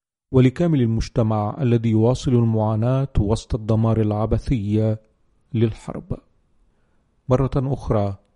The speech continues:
ندين وبشدة الواقع غير المقبول والهزلي الذي يتحول فيه المدنيون العزل وأماكن العبادة والمؤسسات الإنسانية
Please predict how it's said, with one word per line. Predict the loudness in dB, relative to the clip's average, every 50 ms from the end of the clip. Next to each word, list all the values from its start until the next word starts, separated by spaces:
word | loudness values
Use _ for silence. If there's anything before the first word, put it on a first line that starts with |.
| _ _ -2
ندين | 0 0 0 0 2 2
وبشدة | 2 4 2 2 2 0 -4 -6 -6 -6 -6 -2 0 0 2 0 -2 -6 _ _ _ _ _ 0
الواقع | 2 4 4 2 2 -2 -4 -4 -4 -4
غير | -2 0 0 0 0
المقبول | 0 -2 -2 -4 -6 -6 -8 -4 -2 0 0 2 2
والهزلي | 2 2 2 2 2 0 0 0 2 2 2 0 0 -4 -8 -10 _ _ _ _ _ _ _ _
الذي | 0 0 2 2 2
يتحول | 0 0 -2 -4 -2 0 0 2 2 2 2 2
فيه | 2 0 -4 -6 -6
المدنيون | -4 -4 -4 -4 -2 -2 -2 0 0 0 0 0 0 0
العزل | 0 0 0 0 0 -2 -2 0 0 0 0 -2 -6 -12 -16 _ _ _ _ _ -4
وأماكن | -4 -2 0 2 2 0 0 -2 -2 0 0 2
العبادة | 2 2 0 0 0 0 0 0 0 0 0 0 -2 -2
والمؤسسات | -2 -2 0 0 0 0 -2 -2 -2 -2 -2 0 0 2 0
الإنسانية | 0 0 -2 -2 -4 -2 -2 -2 0 0 0 -2 0 0 0 0 -2